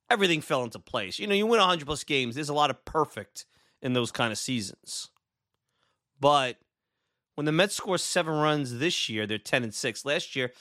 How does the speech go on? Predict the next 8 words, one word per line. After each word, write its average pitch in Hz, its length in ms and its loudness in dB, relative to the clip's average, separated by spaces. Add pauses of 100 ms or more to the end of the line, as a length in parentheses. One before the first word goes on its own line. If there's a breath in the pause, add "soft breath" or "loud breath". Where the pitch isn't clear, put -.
(180 soft breath)
they 147 100 0
were 139 100 2 (180)
forty-four 151 600 2
and 120 200 -6
two. - 320 -4 (1500)
I 180 100 4
didn't 208 120 0
even, 175 120 -6